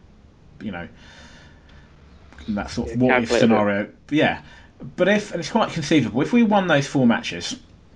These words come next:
Speaker 1: which we're perfectly capable of doing that, with players coming back, um, and Chelsea lost one, I don't know who,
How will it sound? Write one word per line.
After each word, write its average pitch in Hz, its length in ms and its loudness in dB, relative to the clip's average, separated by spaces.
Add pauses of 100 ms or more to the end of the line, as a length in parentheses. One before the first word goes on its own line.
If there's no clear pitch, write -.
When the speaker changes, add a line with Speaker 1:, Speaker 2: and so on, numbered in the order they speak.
(460)
Speaker 1:
which - 100 -12
we're - 60 -14
perfectly 135 300 0
capable 110 280 0
of - 260 -14
doing 107 220 2
that, 90 180 -6
with - 120 -10
players 120 280 2
coming 98 320 -2
back, 95 320 -4 (560)
um, 104 400 -2 (840)
and 117 200 4
Chelsea 131 840 0 (640)
lost 180 320 -2
one, 120 300 0 (260)
I 123 80 -6
don't 123 120 4
know 110 100 4
who, 110 200 -4